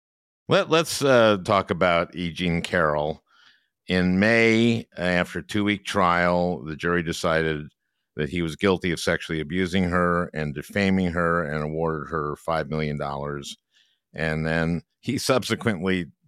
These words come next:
defamed her again. Is that, is that right? What did he say to defame her again?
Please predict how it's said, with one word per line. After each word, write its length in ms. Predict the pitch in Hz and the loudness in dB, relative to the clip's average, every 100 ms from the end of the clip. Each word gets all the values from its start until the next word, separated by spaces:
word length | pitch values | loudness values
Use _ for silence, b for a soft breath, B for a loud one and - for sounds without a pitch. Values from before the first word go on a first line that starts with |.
| _ | _
defamed 420 | 90 - 104 98 | -8 -2 2 2
her 140 | 98 87 | 2 0
again. 540 | 73 87 85 65 64 - _ - | 0 0 -2 -2 -10 -20 _ -18
Is 120 | 69 | -12
that, 180 | 87 87 | -10 -6
is 100 | 90 | -2
that 120 | 104 | 0
right? 300 | 110 123 120 _ _ _ - | 2 2 0 _ _ _ 0
What 120 | 123 | 2
did 80 | 151 | 2
he 60 | |
say 240 | 120 131 123 | 2 2 2
to 140 | 110 | 0
defame 400 | 92 - 104 92 | -2 -2 0 0
her 180 | 87 82 | 0 -2
again? 420 | 76 82 69 - | -2 -4 -4 -8